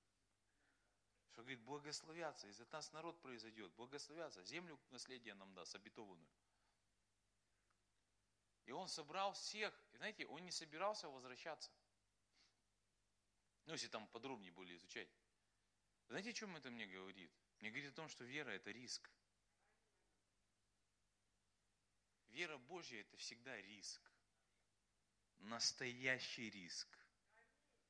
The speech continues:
Авраам реально рискнул. Верою он был послушен, идя туда, не зная куда.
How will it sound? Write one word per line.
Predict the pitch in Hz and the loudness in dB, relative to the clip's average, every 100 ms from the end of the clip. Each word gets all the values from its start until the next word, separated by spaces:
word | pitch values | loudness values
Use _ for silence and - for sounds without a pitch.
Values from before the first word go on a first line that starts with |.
| _ _ _ _ _ _ _ | _ _ _ _ _ _ _
Авраам | - 104 117 143 151 131 | 0 0 4 6 6 4
реально | 117 123 139 143 139 131 | 4 8 8 6 2 0
рискнул. | 123 107 - 123 131 107 - - _ _ _ _ _ - - _ _ _ _ _ - _ - | 4 2 2 -4 -8 -8 -12 -20 _ _ _ _ _ -20 -20 _ _ _ _ _ -20 _ -14
Верою | 104 123 185 180 151 127 - - | -8 2 4 6 4 2 0 -6
он | - 143 135 | -4 -4 -4
был | 156 175 | -4 -4
послушен, | - 123 113 139 160 190 - 113 92 - | -2 -2 -2 -2 -2 2 2 0 -8 -4
идя | 113 113 131 156 | -4 0 4 4
туда, | 135 117 110 139 180 175 - | 2 -4 0 6 6 6 0
не | 110 120 | -4 -2
зная | 107 113 139 135 131 | 0 4 6 6 4
куда. | 131 120 98 | -2 -2 -2